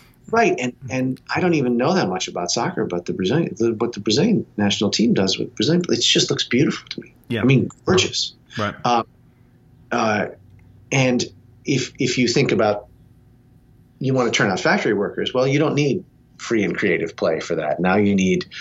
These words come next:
Speaker 1: you know, discipline and conscientiousness and all that stuff. But I don't see that there's gonna be that many factory jobs around.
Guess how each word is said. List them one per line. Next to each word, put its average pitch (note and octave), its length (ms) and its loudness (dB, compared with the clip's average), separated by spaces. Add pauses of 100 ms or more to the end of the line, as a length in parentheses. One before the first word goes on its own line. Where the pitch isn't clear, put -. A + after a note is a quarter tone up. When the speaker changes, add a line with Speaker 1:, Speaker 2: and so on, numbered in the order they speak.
(280)
Speaker 1:
you G#2+ 80 0
know, F#2 80 0
discipline A2 520 2
and F#2 100 0
conscientiousness G2+ 800 0
and G2+ 100 0
all F#2+ 140 -2
that F#2 160 -2
stuff. - 300 -2
But G2+ 120 2
I G#2 120 2
don't - 260 -2
see B2 200 0
that G#2+ 120 0
there's G#2 140 2
gonna G2+ 160 0
be F#2 140 2
that D#2 80 -2
many E2 140 -2
factory F#2+ 380 0
jobs D2 320 -2
around. D2+ 300 -4